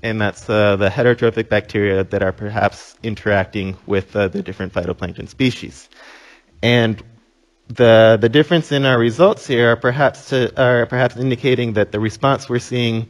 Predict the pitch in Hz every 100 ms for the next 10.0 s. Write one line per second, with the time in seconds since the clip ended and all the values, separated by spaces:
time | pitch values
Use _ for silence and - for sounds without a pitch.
0 | - - _ _ - 107 - 110 101 98
1 | 101 - 123 107 101 95 127 143 143 107
2 | 107 98 - 113 107 104 101 95 131 143
3 | 123 101 95 95 95 - 95 90 92 -
4 | - - _ - 117 104 - 117 113 107
5 | 101 - 135 135 139 131 123 104 - 135
6 | 139 127 - 113 110 107 107 110 101 101
7 | 92 87 92 120 139 135 131 143 131 131
8 | 127 131 131 - - - 87 101 101 95
9 | - 131 127 123 - 110 101 98 90 92